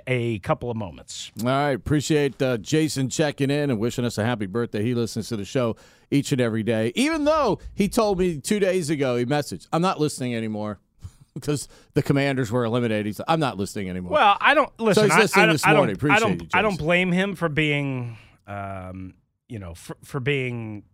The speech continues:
Speaker 1: um,
Speaker 2: Thought Kevin, uh, uh, real quick, I mean, and, and we'll, we'll follow up on this, but
Speaker 1: Yeah.
Speaker 2: just to kind of introduce or, or,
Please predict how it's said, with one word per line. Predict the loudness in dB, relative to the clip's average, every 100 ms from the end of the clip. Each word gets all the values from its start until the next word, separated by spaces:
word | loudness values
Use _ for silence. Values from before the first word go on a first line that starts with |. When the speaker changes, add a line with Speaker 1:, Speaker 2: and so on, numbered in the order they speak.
| _ -14
Speaker 1:
um, | -12 -12 -14 -16 -18 -2
Speaker 2:
Thought | 2 4
Kevin, | 4 2 2
uh, | 2 2 0
uh, | -4
real | 0 0
quick, | 2 0 0
I |
mean, | 0 0 2
and, | 0
and | 2 0 2
we'll, | 0 2
we'll | 2 0 -4 _
follow | 0 2 0
up | 0
on | 0
this, | -2 -4
but | -6
Speaker 1:
Yeah. | -4
Speaker 2:
just | -2 -2
to | 0
kind | 0 -2
of | -2
introduce | -4 -4 -4 -4
or, | -6 -6
or, | -8 -10